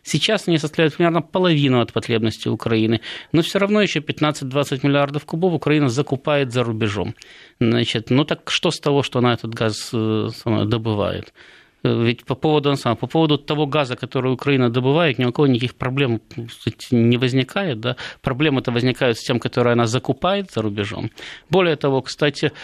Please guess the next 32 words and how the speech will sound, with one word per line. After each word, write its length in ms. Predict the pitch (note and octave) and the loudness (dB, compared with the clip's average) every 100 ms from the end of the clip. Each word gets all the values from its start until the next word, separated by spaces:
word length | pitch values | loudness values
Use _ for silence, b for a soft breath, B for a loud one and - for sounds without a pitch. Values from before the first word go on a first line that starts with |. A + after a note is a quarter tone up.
| B B - | B B 0
э, 680 | C#3 C3 C3 C3 C3 C3 C#3 | 2 4 4 4 2 2 0
Украина, 760 | - - D3 F3 F3 F3 D#3+ D#3 | -2 0 2 4 4 4 4 2
э, 520 | D3+ D3 D3 C#3 C#3+ | 0 -2 0 0 0
украинские 500 | C3+ - D#3+ - D3 | 0 2 0 0 0
руководители 560 | C#3 - D#3+ F3 - D3 | 0 2 2 2 0 0
всю 240 | - D#3+ | 2 4
жизнь 200 | D3 D3 | 4 4
рассказывали, 760 | D3 C#3 - F#3+ F#3+ F3 D3+ C3+ | 2 -2 0 0 0 -2 -2 -2
что 320 | - - C3 B B B - | -2 -2 -2 B B B -6
поскольку 500 | C#3+ - E3 C#3 C#3 | -6 -2 -2 0 -2
там 240 | C#3+ B2 | -2 0
стоимость 640 | - - D3 B2+ A2+ A2 | -2 2 4 4 2 -2
вот 100 | - | -2
этого 280 | A#2 A2 A2+ | -2 2 2
вот 140 | A2 G#2+ | 2 0
добываемого 680 | A2+ A#2+ B2 A#2 G#2+ G#2 G#2+ | 0 2 4 2 2 2 2
на 140 | G#2+ | 0
Украине 480 | A2 A#2+ A#2 G#2+ G#2+ | 0 0 0 2 0
газа 340 | A#2+ A2+ G2+ | 2 0 0
крайне 360 | - A#2 G#2+ A2 | -2 -2 0 0
невысокая, 500 | B2 D3 A3+ A3 C3+ | -2 -2 -2 -2 -2
я 40 | |
щас 220 | - - | -4 -6
уже 100 | G#2+ | -2
не 80 | G#2 | -2
помню, 280 | G2+ G2 F#2+ | 0 -2 -4
там, 140 | - G#2 b b b | -8 -18 b b b
сколько 260 | - G#2 G#2 | -6 -4 -2
он 100 | F#2+ | -4
там, 200 | - F#2 | -4 -8
с-, 240 | - - | -8 -10
э, 260 | A2+ G#2 | -6 -4